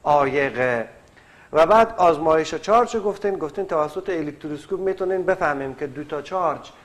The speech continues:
یا هم نوعه یا مختلف النوعه. اگر او دو جسم رو به الکتروسکوپ نزدیک می‌کردین، اولی رو نزدیک می‌کردین، دو لوحه دور می‌شد. دومی رو اگر نزدیک می‌کردین، دو لوحه دورتر می‌شد،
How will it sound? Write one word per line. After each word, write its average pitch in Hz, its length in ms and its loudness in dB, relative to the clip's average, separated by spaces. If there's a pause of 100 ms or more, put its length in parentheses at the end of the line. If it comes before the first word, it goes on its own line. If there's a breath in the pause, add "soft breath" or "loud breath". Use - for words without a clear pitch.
(160 loud breath)
یا 160 120 -2
هم 147 380 -4
نوعه 233 580 2 (400)
یا 233 220 6
مختلف 170 760 0
النوعه. 117 560 -8 (1300 soft breath)
اگر 196 300 6
او 226 160 0
دو 196 200 -2
جسم 202 400 2
رو 170 120 2
به 170 180 0
الکتروسکوپ 170 680 -6
نزدیک 156 360 -6
می‌کردین، 127 500 -4 (300 loud breath)
اولی 175 480 0
رو 190 120 -4
نزدیک 190 280 -6
می‌کردین، 226 340 0
دو 175 120 -4
لوحه 160 320 0
دور 165 220 -6
می‌شد. 117 380 -10 (560 soft breath)
دومی 185 520 0
رو 214 100 8
اگر 156 220 2
نزدیک 151 360 -6
می‌کردین، 151 380 -4
دو 151 140 -8
لوحه 151 320 -2
دورتر 151 640 -4
می‌شد، 226 480 0